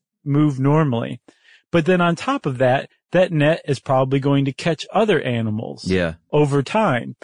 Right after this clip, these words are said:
Speaker 1: So not only are you dragging this net, you're also dragging all the animals who have been caught in that same net and, um, have probably died. And then eventually you're just going to not be able to keep up any longer, and you,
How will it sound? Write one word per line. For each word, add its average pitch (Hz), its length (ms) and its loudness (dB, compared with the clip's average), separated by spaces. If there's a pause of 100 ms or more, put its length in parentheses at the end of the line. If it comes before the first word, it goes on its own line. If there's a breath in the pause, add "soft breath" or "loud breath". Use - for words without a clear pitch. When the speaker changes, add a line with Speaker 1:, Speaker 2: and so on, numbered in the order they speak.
(160 loud breath)
Speaker 1:
So - 180 0
not 175 280 2
only 180 340 2
are 147 60 4
you 143 160 0
dragging 139 560 0
this 113 180 -8
net, 175 360 -2 (220)
you're 143 160 2
also 180 200 2
dragging 147 420 0
all 135 160 2
the 135 100 0
animals 143 520 0
who 143 140 0
have 131 100 2
been 131 180 2
caught 147 360 0
in 139 120 0
that 127 220 -2
same 220 300 0
net 135 320 -2 (380)
and, 139 560 0
um, 127 440 0
have 131 240 -2
probably 143 420 2
died. 127 580 0 (320)
And 156 140 0
then 196 100 2
eventually 185 520 0
you're 170 200 0
just 151 360 -4
going 160 240 0
to 135 80 2
not 143 260 0
be 147 140 0
able 139 220 0
to 120 60 -2
keep - 280 -6
up 185 200 0
any 117 200 0
longer, 123 440 0
and 131 200 0
you, 131 340 0